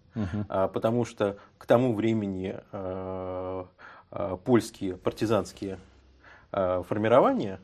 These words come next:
Speaker 2: на Западной Украине, они, а, прекрасно взаимодействовали с советскими партизанами.
Speaker 1: Мгм.
Speaker 2: Там антагонизма не было, а, столкновений не было, а,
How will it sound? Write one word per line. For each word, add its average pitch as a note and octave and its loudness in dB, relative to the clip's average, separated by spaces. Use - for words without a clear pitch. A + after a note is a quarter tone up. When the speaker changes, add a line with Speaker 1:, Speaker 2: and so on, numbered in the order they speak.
Speaker 2:
на F#2 -2
Западной G#2 2
Украине, F#2 -4
они, G3+ 2
а, A#2+ 2
прекрасно E3 4
взаимодействовали A2+ 0
с A2 -10
советскими A#2+ 0
партизанами. F2+ -16
Speaker 1:
Мгм. G#2+ -2
Speaker 2:
Там A2+ 6
антагонизма A#2 4
не F#3 2
было, F3 4
а, G2+ 0
столкновений A#2 0
не F#3 0
было, D#3+ 0
а, F#2+ 0